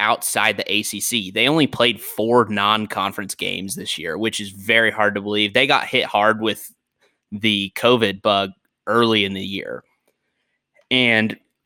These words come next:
I believe that's one thing that as Tech fans, we can really sit back and appreciate that, you know, we didn't really have, we had one series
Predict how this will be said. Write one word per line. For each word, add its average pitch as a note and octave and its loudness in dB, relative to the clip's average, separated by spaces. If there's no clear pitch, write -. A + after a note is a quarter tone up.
I B2+ 0
believe C#3 2
that's B2+ 0
one B2+ 4
thing A#2+ 2
that A2 4
as G#2+ 2
Tech A#2+ -2
fans, G#2+ 0
we A#2 0
can G2+ -2
really A2 0
sit - -2
back G#2+ -2
and G#2 -8
appreciate G#2+ -2
that, G#2 -2
you A#2+ -6
know, G#2 0
we A#2 2
didn't C3 2
really A2+ 2
have, A2 0
we B2+ 0
had A2+ 2
one B2 4
series G#2 0